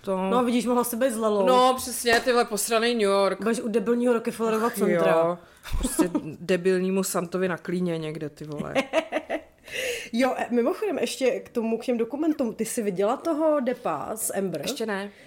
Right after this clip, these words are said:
Speaker 2: Ty vole, tak to si dej. Protože je to fantastický. A je to tak strašně dobře natočený, jo, že si nejdřív říkáš, jako, že to budeš spíš tak jako poslouchat,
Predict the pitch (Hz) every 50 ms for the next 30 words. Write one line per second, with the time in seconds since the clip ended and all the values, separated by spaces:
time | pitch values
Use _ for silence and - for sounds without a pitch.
0 | - - - 240 208 220 226 240 233 - - 233 - - 294 254 233 156 107 -
1 | - - - _ - - - - _ - 220 214 220 - 233 220 196 247 226 226
2 | 226 - 233 233 226 226 - - - - - - - 262 262 247 240 247 240 -
3 | - 156 - - - - 117 - - 208 208 214 214 262 262 269 262 - - -
4 | 262 - - 240 247 233 277 262 220 294 359 - - 311 262 226 190 160 165 151
5 | 208 214 208 208 - - - - - - - - - 226 226 214 233 247 208 226
6 | 226 233 226 226 220 - 226 226 - 233 226 226 214 180 - 208 196 233 226 -
7 | - 214 - 247 247 247 240 233 302 302 320 285 - - 240 220 214 - - -
8 | 120 139 180 - - -